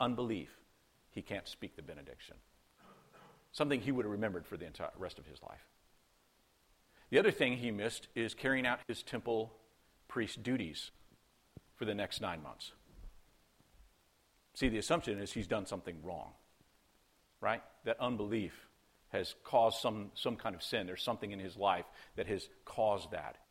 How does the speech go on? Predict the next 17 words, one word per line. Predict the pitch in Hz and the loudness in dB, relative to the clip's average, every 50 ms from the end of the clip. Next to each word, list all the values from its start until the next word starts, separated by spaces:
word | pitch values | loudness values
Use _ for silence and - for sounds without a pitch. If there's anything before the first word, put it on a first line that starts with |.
| _ _ _ _ - | _ _ _ _ -10
And | 104 98 | -8 0
so | - 123 110 104 | 2 2 2 4
as | - 110 95 | 2 -2 -4
a | 98 | -4
result, | 90 98 101 95 101 160 196 165 101 104 - - - - - - - - - | -4 -4 -4 2 6 6 6 6 6 2 0 -8 -16 -20 -20 -20 -20 -10 -4
he | - 117 | -2 0
no | 110 104 110 110 | 2 2 2 4
longer | 107 110 110 113 110 104 95 | 4 4 4 2 2 0 -2
can | - 107 95 | -2 -4 -6
serve | - - 113 98 92 85 | -2 0 0 0 0 -2
as | 82 80 | -6 -10
a | - | -10
temple | - 87 80 - - - | -12 -12 -10 -12 -12 -10
priest. | - 78 69 - - - - - _ _ _ _ _ - - - - | -8 -8 -8 -8 -12 -14 -16 -20 _ _ _ _ _ -20 -20 -4 0
His | - 139 127 117 127 131 - - - | 2 2 2 2 -2 -6 -8 -8 -2
normal | 131 160 226 240 202 156 127 | 4 4 6 6 8 6 4
job | 101 107 113 98 98 101 101 | 6 8 8 8 8 8 6